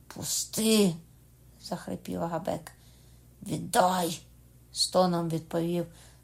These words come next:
купець. "Шахрай!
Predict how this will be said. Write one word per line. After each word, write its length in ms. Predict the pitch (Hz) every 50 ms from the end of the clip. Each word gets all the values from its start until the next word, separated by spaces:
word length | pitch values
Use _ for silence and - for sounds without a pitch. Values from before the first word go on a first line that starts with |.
| - -
купець. 580 | - - 175 170 - 165 165 156 - - - - - - - - - - - - - - - - - - - - - - _ _ - - _ - -
"Шахрай! 920 | - - - - 196 185 - - - 214 202 196 190 175 160 139 131 139